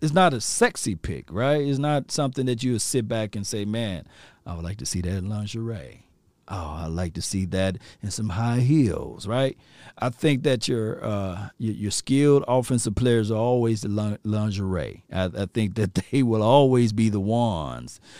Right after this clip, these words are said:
uh, that you would say from a female perspective, not these guys, of course,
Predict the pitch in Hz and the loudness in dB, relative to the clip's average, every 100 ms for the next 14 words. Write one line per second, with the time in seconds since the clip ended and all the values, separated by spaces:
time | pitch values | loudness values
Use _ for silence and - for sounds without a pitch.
0 | - - - 104 95 98 92 107 98 - | -16 -6 0 2 2 0 0 -4 -2 -2
1 | 104 92 87 - 120 110 87 - 123 113 | -2 -4 -6 -10 -4 -2 -2 -4 -2 -2
2 | 95 90 - 76 - 65 62 - 57 80 | -2 -4 -6 -10 -8 -8 -10 -12 -12 -8
3 | 80 71 80 71 - 71 69 62 - - | -8 -8 -10 -10 -8 -6 -6 -6 -10 -10
4 | 71 65 | -8 -8